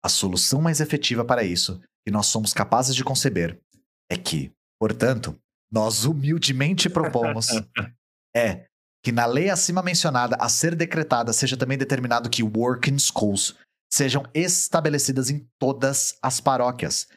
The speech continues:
Speaker 1: para as quais as crianças que necessitam de assistência da paróquia acima de três e abaixo de quatorze anos de idade,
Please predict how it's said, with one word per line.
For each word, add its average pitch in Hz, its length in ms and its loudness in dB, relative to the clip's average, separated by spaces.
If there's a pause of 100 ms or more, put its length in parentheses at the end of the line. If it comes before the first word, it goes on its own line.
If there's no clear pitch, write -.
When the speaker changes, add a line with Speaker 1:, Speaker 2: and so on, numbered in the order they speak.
(200)
Speaker 1:
para 98 140 2
as 92 120 0
quais 139 220 2
as 147 100 0
crianças 156 400 0
que - 80 -2
necessitam 151 500 0
de 170 100 2
assistência 185 580 2
da 254 100 2
paróquia 120 420 0
acima 117 260 0
de - 260 -6
três 180 400 0 (280)
e 156 80 4
abaixo 151 520 2
de 143 80 -2
quatorze 139 400 0
anos 120 140 -4
de 117 60 -2
idade, 98 380 0